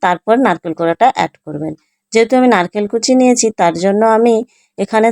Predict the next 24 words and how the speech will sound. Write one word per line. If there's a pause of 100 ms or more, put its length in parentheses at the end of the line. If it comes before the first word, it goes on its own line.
চাল (160)
আর
নারকেল
কুচি (120)
একসাথে (100)
পেস্ট
করে
নেব। (160)
অল্প
কিছু
জল
দিয়ে
পেস্ট
করব, (120)
যতটা
জল
লাগবে। (3250)
তো
এই
যে
দেখুন (100)
পেস্ট
হয়ে
গেছে।